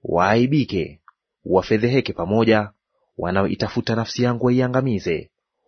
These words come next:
Warudishwe nyuma, watahayarishwe, wapendezwao na shari yangu. Wakae hali ya ukiwa, na iwe aibu yao, wanaoniambia, "Ewe, ewe." Washangilie, wakufurahie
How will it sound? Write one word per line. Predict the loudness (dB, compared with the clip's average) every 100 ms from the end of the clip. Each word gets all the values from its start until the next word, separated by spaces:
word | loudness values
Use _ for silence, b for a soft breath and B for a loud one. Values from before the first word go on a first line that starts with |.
| _ -2
Warudishwe | 0 2 2 2 4
nyuma, | 4 2 -4 -10 _ _ _ _
watahayarishwe, | 2 2 0 0 0 0 0 0 0 -2 _ _ _ _
wapendezwao | -2 0 0 -2 2 2 2
na | 0
shari | 0 0 0
yangu. | 0 -2 -6 -10 _ _ _ _ _ -4
Wakae | -2 2 4 4
hali | 2 4
ya | 4
ukiwa, | 2 2 2 2 0 -8 _ _ _ _ -2
na | 2
iwe | 6 8
aibu | 8 4 6
yao, | 8 8 6 2 -4 _ _ _
wanaoniambia, | 2 4 4 2 -2 0 2 2 -2 -10 _ _ _ 4
"Ewe, | 8 8 8 4 -2 _ _ _ _ 0
ewe." | 4 4 4 -2 -10 _ _ _ _ _ -2
Washangilie, | 2 2 2 0 2 4 4 0 -6 _ _ _ _
wakufurahie | -2 -2 -4 -2 0 2 4 4 2